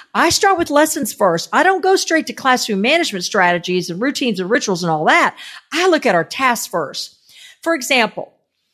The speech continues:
if we're studying the Trail of Tears, rather than doing a textbook and questions, I'm gonna let them make a newspaper article. I'm gonna make them a front page of a newspaper. Pick what you wanna do. You wanna be the editor? You wanna be the graphic organ-, graphic designer?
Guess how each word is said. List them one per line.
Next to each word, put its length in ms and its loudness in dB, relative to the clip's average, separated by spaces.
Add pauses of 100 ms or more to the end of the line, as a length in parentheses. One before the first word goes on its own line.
(160)
if 160 -2
we're 140 4
studying 600 0
the 80 -2
Trail 300 -2
of 100 -4
Tears, 560 0
rather 260 0
than 200 -4
doing 260 0
a 60 -2
textbook 720 -2
and 100 -6
questions, 640 -4 (320)
I'm 140 -4
gonna 120 0
let 220 2
them 200 0
make 160 2
a 60 0
newspaper 640 -2
article. 320 0
I'm 60 2
gonna 140 0
make 160 0
them 120 -4
a 80 -10
front 280 -2
page 260 0
of 80 2
a 40 0
newspaper. 560 -2 (320)
Pick 300 4
what 220 2
you 100 4
wanna 240 2
do. 100 -2
You 140 0
wanna 160 2
be 120 0
the 140 -4
editor? 320 2
You 160 0
wanna 200 -2
be 180 0
the 100 -2
graphic 440 0
organ-, 340 0
graphic 380 0
designer? 600 2